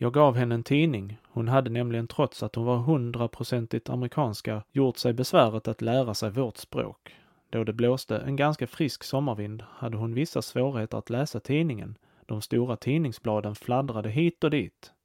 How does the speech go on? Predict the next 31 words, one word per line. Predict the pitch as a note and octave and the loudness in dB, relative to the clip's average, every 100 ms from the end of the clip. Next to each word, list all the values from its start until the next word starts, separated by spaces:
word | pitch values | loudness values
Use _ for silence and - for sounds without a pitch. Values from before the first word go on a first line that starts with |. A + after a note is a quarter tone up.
| _ _ _ _ _ _ _ _ _ | _ _ _ _ _ _ _ _ _
Efter | B2+ - G#2+ | -8 -4 -6
en | |
stund | - C3+ A2+ A2 | -2 0 0 -2
anmärkte | C3+ D3 B2+ A2 A2+ | 0 2 0 -2 -4
hon | A#2+ A#2 | -4 -6
syrligt | - - C#3 D#3+ C3+ D#3+ - - - | -8 0 2 2 2 0 -2 -20 -20
att | - - | -14 -2
även | B2+ C3 A2 - | 0 0 -2 -4
tidningar | C3 C#3 C3 G#2+ | -2 0 0 -4
i | G#2 | -6
Sverige | - D#3+ C3+ F#2+ G2 | -2 2 2 0 -6
skulle | - A2 G#2 | -4 -4 -2
vara | G#2+ | -2
bra | A#2 C#3 A2+ | -2 0 0
om | F2 G2+ | 0 -8
formatet | - A2+ C3 G2+ A#2 A2+ | -4 -2 -2 -2 -8 -8
varit | G#2 G#2 | -6 -6
mindre | C#3 D#3 A#2+ G#2 C3 - _ - | -2 -2 -2 0 -2 -2 _ -12
och | A2+ - | -10 -4
innehållet | A#2 B2 G#2 G2+ - B2+ | -2 -2 -2 -6 -8 -4
mera | C#3 A2+ G2 G2 | -2 -2 -4 -10
koncentrerat. | G#2 - G#2 - A2+ - - - - _ _ _ _ _ _ _ _ _ _ _ _ - | -10 -10 -12 -8 -8 -10 -20 -20 -20 _ _ _ _ _ _ _ _ _ _ _ _ 0
Förutom | C#3+ F#3 - C3+ | 6 6 4 0
att | C3 | 0
man | C3+ - | -2 -4
fick | - | 0
tid | G3+ C#3+ | 2 2
att | B2 | 2
läsa | B2+ D3+ - | 0 0 -2
tidningarna | - C3+ D#3 B2 G#2+ G#2+ | -2 0 0 -2 -6 -6
grundligare | A#2 C3+ E3+ G#2+ G2+ D3+ | -2 0 0 -2 -4 -4